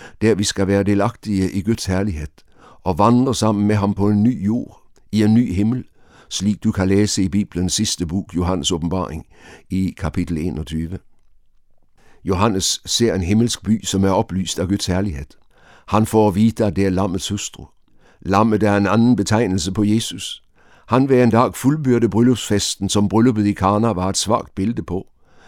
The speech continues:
Der skal det være liv og overflod af liv. Eller som apostlen siger, "Hvad øjet ikke så,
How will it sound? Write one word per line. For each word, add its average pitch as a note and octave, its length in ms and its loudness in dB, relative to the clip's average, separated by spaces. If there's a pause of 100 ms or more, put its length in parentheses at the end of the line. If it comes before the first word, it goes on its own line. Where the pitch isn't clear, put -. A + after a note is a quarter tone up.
(320)
Der G#2 200 4
skal G#2 280 -4
det G2+ 100 0
være G2 140 2
liv G#2+ 280 0
og E2 260 -4
overflod G2+ 600 -2
af F2+ 100 -4
liv. F#2+ 180 -6 (680)
Eller G2+ 420 0
som G2 360 0 (240)
apostlen G2 500 -2
siger, G2 340 -2
"Hvad G2+ 200 -2
øjet A2+ 300 4
ikke G#2+ 220 0
så, - 280 -2